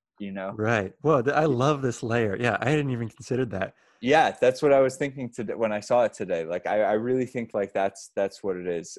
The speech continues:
Speaker 1: you know? And then I
Speaker 2: Mm-hmm.
Speaker 1: guess the very end is probably still very, b-, like, I mean, you know, we'll get to that, but, like,
Speaker 2: <laughs>
Speaker 1: but, but, like, yeah, I did feel like the third part was, like, very, um, rushed, or, like, he tried, he, it was intentionally more like he was just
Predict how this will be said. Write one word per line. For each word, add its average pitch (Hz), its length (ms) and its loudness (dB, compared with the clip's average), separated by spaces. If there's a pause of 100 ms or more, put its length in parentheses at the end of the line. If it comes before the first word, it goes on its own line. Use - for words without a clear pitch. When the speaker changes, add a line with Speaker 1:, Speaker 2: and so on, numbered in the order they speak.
Speaker 1:
you 101 160 -8
know? 92 320 -4
And 104 160 -6
then 98 220 -8
I 143 80 0
Speaker 2:
Mm-hmm. - 0 -
Speaker 1:
guess 170 280 2
the 135 140 0
very 107 720 2 (120)
end 110 280 -4
is 104 100 -8
probably 98 520 -2
still 90 280 -6
very, 87 280 -4 (120)
b-, 87 80 -16 (140)
like, 87 260 -6 (160)
I 98 60 -8
mean, 92 280 -12 (100)
you 98 160 -8
know, 80 120 -8
we'll 107 160 0
get 107 220 2
to 101 120 -6
that, 85 280 -4
but, 107 160 2
like, 117 320 2 (540)
Speaker 2:
<laughs> 190 320 -2
Speaker 1:
but, 120 220 6 (180)
but, 120 200 4
like, 117 320 2
yeah, 117 280 4
I 110 120 2
did 127 360 -2
feel 113 440 0
like 95 260 -4
the 95 100 -8
third 101 360 -6
part 98 240 -4
was, 92 160 -10
like, 87 220 -6 (140)
very, 95 840 -2
um, 87 360 -6 (260)
rushed, 92 880 -6
or, 113 240 2
like, 117 200 4
he 147 120 -4
tried, 131 280 2
he, 135 180 -2
it 131 40 6
was 127 160 2
intentionally 120 580 -4
more 101 180 -2
like 92 180 0
he 113 120 -6
was 98 140 -6
just - 280 -10